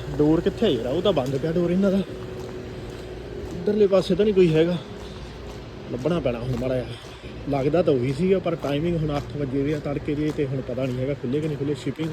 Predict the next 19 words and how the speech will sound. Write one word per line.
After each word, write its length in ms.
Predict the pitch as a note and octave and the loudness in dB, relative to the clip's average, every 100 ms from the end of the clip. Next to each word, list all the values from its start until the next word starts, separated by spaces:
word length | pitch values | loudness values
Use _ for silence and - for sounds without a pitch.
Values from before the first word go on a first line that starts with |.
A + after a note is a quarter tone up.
| D#3+ | -2
and 140 | C3 B2+ | -2 -2
receiving 360 | - B2 A2+ A2+ - - - - - - - - - - - - - - - - - - - - | -4 -4 -4 -6 -8 -12 -10 -12 -10 -12 -12 -12 -12 -12 -14 -14 -14 -14 -10 -8 -8 -8 -6 0
ਗੱਲਬਾਤ 440 | D#3+ E3+ F#3 F#3 | 2 6 4 4
ਹੋ 120 | F3+ E3 | 2 2
ਗਈ 140 | G3 | 4
ਆ, 80 | A3+ - - - - - - - - - - | 4 2 -10 -10 -10 -8 -6 -6 -6 -6 0
ਪਹਿਲਾਂ 260 | F#3 A3 | 4 6
ਖੋਲ੍ਹਿਆ 340 | A3 - G3 A#3 | 6 2 4 4
ਨਹੀਂ, 100 | A#3 | 4
ਮੁੜ 160 | G3 | 2
ਕੇ 60 | F#3+ | 2
ਉਹਨੇ 200 | F#3+ G#3 | 2 2
ਖੋਲ੍ਹਤਾ, 400 | - - F#3+ G#3+ | 2 0 2 2
ਕਹਿੰਦੇ 260 | G3+ G3+ G3+ | 2 4 2
ਅਸੀਂ 140 | F3+ F3+ | 2 -2
ਖੁੱਲ੍ਹ 200 | D#3+ F3+ | 0 4
ਗਏ। 140 | G#3 | 4
ਮੈਂ 220 | G3 F#3 | 6 6
ਕਿਹਾ 120 | F#3+ | 6